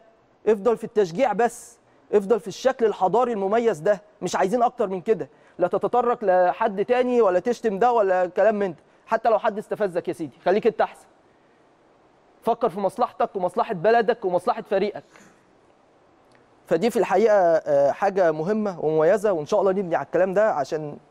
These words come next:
يعني ناخد خطوه بقى لقدام، مش عايزين نرجع تاني، آه، لورا. الفرحه حلوه والسعاده جميله، والف الف مليون مبروك لكل المصريين. عوده الجماهير هي بدايه اصلاح الرياضه المصريه، والله فعلًا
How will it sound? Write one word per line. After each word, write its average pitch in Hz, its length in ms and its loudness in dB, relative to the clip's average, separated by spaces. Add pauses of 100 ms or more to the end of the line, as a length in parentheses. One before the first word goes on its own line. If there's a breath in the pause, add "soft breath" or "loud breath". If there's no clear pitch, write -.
(100)
يعني 156 200 -2
ناخد 185 220 -4
خطوه 165 260 -2
بقى 123 100 2
لقدام، 110 320 -8 (100)
مش 139 120 -10
عايزين 143 220 -4
نرجع 147 240 0
تاني، 160 280 -2 (400 loud breath)
آه، 127 260 2
لورا. 180 440 0
الفرحه 170 340 -4
حلوه 190 280 0
والسعاده 160 380 0
جميله، 185 400 -2 (520 loud breath)
والف 139 540 0
الف 170 220 -2
مليون 151 280 0
مبروك 151 400 -2 (460 loud breath)
لكل 170 760 2
المصريين. 123 1300 2
عوده 147 280 -2
الجماهير 147 420 0
هي 151 200 2
بدايه 165 300 0
اصلاح - 500 -4 (340)
الرياضه 143 340 0
المصريه، 120 420 -6
والله 143 280 2
فعلًا 139 280 -4